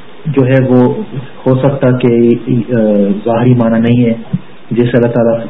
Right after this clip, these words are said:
فرماتے ہیں کہ جو حبل اللہ جو ہے، اللہ کا رسی جو ہے، یہ، یہ کوئی رسی آسمان سے نہیں ہے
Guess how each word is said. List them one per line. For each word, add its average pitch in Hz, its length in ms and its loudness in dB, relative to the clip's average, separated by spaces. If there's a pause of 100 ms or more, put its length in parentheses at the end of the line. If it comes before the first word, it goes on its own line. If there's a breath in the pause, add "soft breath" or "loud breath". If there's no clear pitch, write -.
(140)
فرماتے 113 360 0
ہیں 113 120 0
کہ 110 220 2
جو 113 140 0
حبل 123 440 -2
اللہ 120 400 4
جو 110 60 2
ہے، 104 180 -2 (720)
اللہ 123 260 2
کا 123 120 0
رسی 127 300 2
جو 123 220 2
ہے، 117 160 -2 (480)
یہ، 123 120 4 (260)
یہ 127 320 2
کوئی 135 160 2
رسی 127 540 4
آسمان 123 420 0
سے 127 140 0
نہیں 123 240 4
ہے 123 160 2